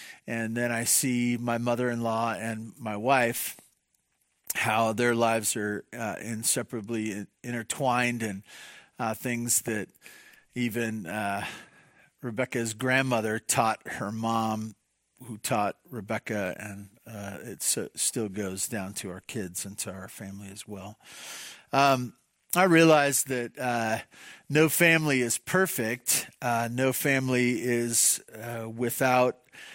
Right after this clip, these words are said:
its problems, uh, except for the Boslers. We don't have any problems at all. Why? There's only, like, three people here, and they're laughing. You know, uh, uh, I don't appreciate that. Um, I, I, I think often about, uh,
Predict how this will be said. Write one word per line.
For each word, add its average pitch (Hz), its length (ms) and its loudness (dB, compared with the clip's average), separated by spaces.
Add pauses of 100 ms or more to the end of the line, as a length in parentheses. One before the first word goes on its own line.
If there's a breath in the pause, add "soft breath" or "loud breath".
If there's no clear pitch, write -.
(160 loud breath)
its - 180 0
problems, 135 840 4 (140)
uh, 113 120 0
except 120 300 2
for - 80 -8
the 117 100 -2
Boslers. 120 640 0
We 123 60 -4
don't 110 100 -2
have 107 140 -4
any 107 160 -4
problems 98 680 -4
at 95 120 -4
all. 87 220 -6 (2000 loud breath)
Why? 120 320 2 (260)
There's 160 240 4
only, 190 140 6
like, 143 220 4
three 147 240 2
people 135 320 -2
here, 110 180 0
and 107 100 -2
they're 110 200 2
laughing. 110 520 2 (120)
You 117 240 -4
know, 110 120 0
uh, 104 360 0
uh, 120 400 -12
I 123 80 -6
don't 123 160 0
appreciate 113 560 -2
that. 92 280 -4
Um, 123 280 0 (920 loud breath)
I, 147 160 8 (100)
I, 127 140 0 (100)
I 165 100 8
think 208 220 6
often 185 440 4
about, 131 480 2 (180)
uh, 131 380 4